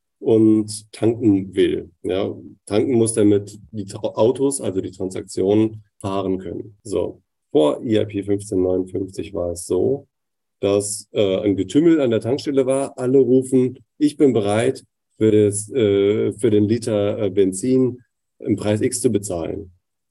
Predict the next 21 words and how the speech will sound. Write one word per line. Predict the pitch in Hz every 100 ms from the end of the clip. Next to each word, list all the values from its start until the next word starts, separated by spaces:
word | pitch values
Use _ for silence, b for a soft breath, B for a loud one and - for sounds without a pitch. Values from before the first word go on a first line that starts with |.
| _ _
Und | 104
der | 98
Tankwart | 113 151 147
kann | - 120
entscheiden, | 107 107 104 107 107 107 107 - _
wer | - 107 98 104 101
darf | 98 95
denn | 95
jetzt | 90
hier | 92
tanken. | 85 82 90 90 - _ _ _ _ _
Und | 98
der | 98
hat | 107
auch | 113
nur | 113
eine | 117
bestimmte | 107 - 107 104
Menge, | 95 98 87 90 95
äh, | 107 85 82
Sprit | - 92 92 92